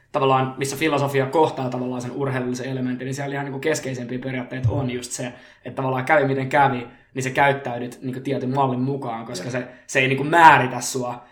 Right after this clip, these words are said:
Speaker 1: niinku hävi-, niinku hävisit sä
Speaker 2: Mm.
Speaker 1: vai voitit sä, vaan itse asiassa se sportsmanship, mitä sä kannat itses, se, se on niinku, se on niinku tavallaan se juttu. That's the, that's the practice.
Speaker 2: Jep. Sä kättelet sitä tyyppiä, joka on voittanut sut.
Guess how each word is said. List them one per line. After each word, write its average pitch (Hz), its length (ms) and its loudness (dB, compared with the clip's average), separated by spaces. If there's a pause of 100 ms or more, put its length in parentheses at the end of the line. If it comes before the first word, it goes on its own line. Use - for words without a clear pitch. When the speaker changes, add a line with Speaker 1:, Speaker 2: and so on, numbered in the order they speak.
(140)
Speaker 1:
niinku 127 180 -4
hävi-, 127 640 2
niinku 131 260 -4
hävisit 135 560 4
sä - 140 -4
Speaker 2:
Mm. - 180 -12 (180)
Speaker 1:
vai 127 180 0
voitit 131 300 0
sä, 131 80 -6
vaan 127 120 0
itse 139 160 2
asiassa 127 200 -2
se - 60 -10
sportsmanship, 139 580 2
mitä 135 160 0
sä 135 100 -2
kannat 143 420 4
itses, 135 600 -4 (960)
se, 147 240 0
se 175 140 4
on 139 160 6
niinku, 110 240 -4
se 202 120 6
on 202 100 12
niinku 135 160 2
tavallaan 131 300 2
se 127 80 -4
juttu. 147 260 2
That's 202 260 8
the, 151 280 6 (380)
that's 185 220 4 (100)
the - 80 -10
practice. 143 760 0
Speaker 2:
Jep. 90 100 -14 (640)
Sä - 60 -10
kättelet 135 420 0
sitä - 140 -8
tyyppiä, 101 460 -2
joka 87 260 -8
on 80 80 -14
voittanut 82 380 -16
sut. - 320 -20